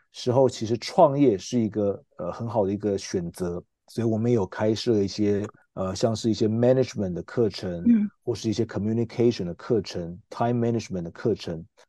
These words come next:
Speaker 1: 那当然也有包括一些，譬如说像是什么电子维修啊，电脑，电脑维修等等这种很实用的课程。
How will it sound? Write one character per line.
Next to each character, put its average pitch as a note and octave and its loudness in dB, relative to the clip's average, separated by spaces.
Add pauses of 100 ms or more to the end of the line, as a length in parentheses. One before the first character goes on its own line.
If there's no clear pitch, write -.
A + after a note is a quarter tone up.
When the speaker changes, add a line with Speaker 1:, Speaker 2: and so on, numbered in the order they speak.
Speaker 1:
那 A#2+ 0
当 C3+ 6
然 C3 4
也 B2 8
有 A#2 8
包 A#2 4
括 A2 2
一 - -14
些， G#2 -2
譬 A2+ -8
如 G#2 0
说 G#2 -2
像 G#2+ -4
是 G2+ -6
什 - -14
么 F2 -8 (140)
电 C3 4 (120)
子 - -10
维 F2 -4
修 G#2 -4
啊， G#2 -4
电 A#2 0
脑， F2 -8 (460)
电 C#3 6
脑 F#2 0
维 F2+ 0
修 G2 0
等 G2+ -2
等 G2+ -4
这 G#2 -8
种 G2+ -6
很 F2 -12
实 - -10
用 G#2+ -2
的 F2+ -8
课 - -12
程。 - -14